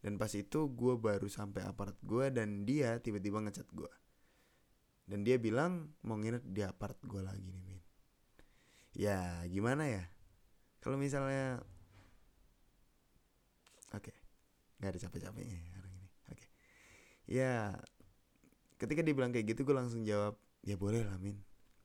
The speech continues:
Gila, nggak ada nolak-nolaknya, gila. Oke. Dan di malam itu, gua baru beraniin tuh, Min. Beraniin apanya? Oh, ada lanjut. Insting cowok lah, Min. Ya masa ya nggak tahu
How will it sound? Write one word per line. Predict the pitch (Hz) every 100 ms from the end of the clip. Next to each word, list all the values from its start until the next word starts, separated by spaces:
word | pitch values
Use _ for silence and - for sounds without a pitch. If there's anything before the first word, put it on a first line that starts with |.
| - _ _ -
Gila, | - - - - _ - - _ _ 101
nggak | 95
ada | 90
nolak-nolaknya, | 90 92 107 104 104 - -
gila. | - - _ _ -
Oke. | - - - _ - - - -
Dan | 135
di | 151
malam | 151 151
itu, | 151 180 190 190 175 180 - _ -
gua | 117 127 147
baru | 131 113 107
beraniin | 104 101 101 104 120
tuh, | 123 127
Min. | 123 107 90 - _ _ _ _ _ _ - - _ _ _ _ _ _ _ _ _ _ _ -
Beraniin | 104 92 90 92
apanya? | 110 127 131 123 - _ _ _ _ _ - - - _ -
Oh, | 127 123
ada | 107 92
lanjut. | 92 101 110 - -
Insting | 113 - 127 120
cowok | 113 113 123 123
lah, | 117
Min. | 113 113 117 117 -
Ya | 104 104
masa | 107
ya | 123 113
nggak | 98 -
tahu | 95